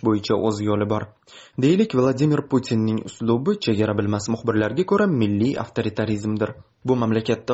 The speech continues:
hukumat ikki ming o'n ikkinchi yildan beri og'ishmay internet ustidan nazoratni kuchaytirib, kontentning muayyan turlarini taqiqlab, fuqarolar ustidan nazorat o'rnatib kelmoqda.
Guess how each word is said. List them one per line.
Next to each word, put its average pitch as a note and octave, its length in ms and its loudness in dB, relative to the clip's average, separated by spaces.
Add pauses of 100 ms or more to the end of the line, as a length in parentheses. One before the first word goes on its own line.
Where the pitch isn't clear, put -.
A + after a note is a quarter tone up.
hukumat A#2 520 -2
ikki - 240 -4
ming A#2+ 160 0
o'n A#2+ 160 2
ikkinchi A2+ 400 -2
yildan A2+ 320 0
beri D#3 160 4 (120)
og'ishmay A#2 440 0 (180)
internet A#2+ 480 -4
ustidan C3 420 -2
nazoratni G#2 480 -2
kuchaytirib, D3+ 520 -2 (280)
kontentning D3 680 0
muayyan B2 540 2
turlarini C3 440 2 (100)
taqiqlab, B2 580 -4
fuqarolar A#2 580 -2
ustidan A2 420 -2
nazorat G#2+ 400 -2
o'rnatib G#2+ 420 -4
kelmoqda. G#2+ 440 -2